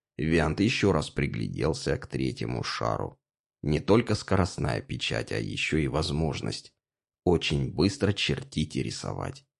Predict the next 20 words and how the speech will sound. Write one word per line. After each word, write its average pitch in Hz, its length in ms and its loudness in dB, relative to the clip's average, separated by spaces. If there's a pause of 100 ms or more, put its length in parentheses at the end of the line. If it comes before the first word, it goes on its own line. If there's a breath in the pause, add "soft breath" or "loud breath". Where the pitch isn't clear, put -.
(220)
Так 135 260 4
или 55 220 -2
иначе, 69 400 0
это 71 320 0
расширенные 87 720 2
возможности 67 800 -4
разума. - 640 -10 (880)
Ух! - 680 4 (500)
Виант 76 420 0
коротко 67 380 -2
выдохнул. 67 580 -6 (500 loud breath)
Получится 135 640 4
ли 73 140 2
вынести 90 520 4
сверхспособности 80 1000 0
в 65 80 -2
реальность 87 640 2
или 90 220 4
не 107 180 6
получится? - 880 0